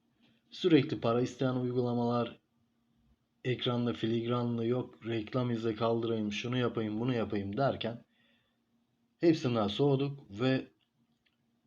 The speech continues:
iki uygulamada kanaat kıldık. Bu iki uygulamadan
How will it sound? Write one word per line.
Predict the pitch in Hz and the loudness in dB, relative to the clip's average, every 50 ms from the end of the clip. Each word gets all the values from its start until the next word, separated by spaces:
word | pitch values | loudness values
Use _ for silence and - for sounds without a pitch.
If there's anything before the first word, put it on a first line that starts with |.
| _ - | _ -18
iki | 123 - - 151 147 143 | -14 -2 2 2 4 4
uygulamada | 123 120 117 107 107 113 110 107 107 110 107 104 117 127 131 135 135 - - _ _ - | 4 2 2 2 2 0 0 0 0 -2 -2 0 0 0 0 -2 -2 -8 -18 _ _ -2
kanaat | - 117 113 113 113 113 113 113 - - | 0 2 2 4 2 2 0 -2 -6 -10
kıldık. | - - 110 104 98 90 92 92 - - - _ _ _ _ _ _ - | -8 -4 -4 -4 -4 -4 -6 -10 -12 -16 -20 _ _ _ _ _ _ -6
Bu | 127 139 143 | -2 0 0
iki | 135 131 - 135 | 0 0 2 2
uygulamadan | 123 120 117 117 117 113 110 107 101 104 101 | 2 2 2 2 2 0 0 0 -2 -2 -4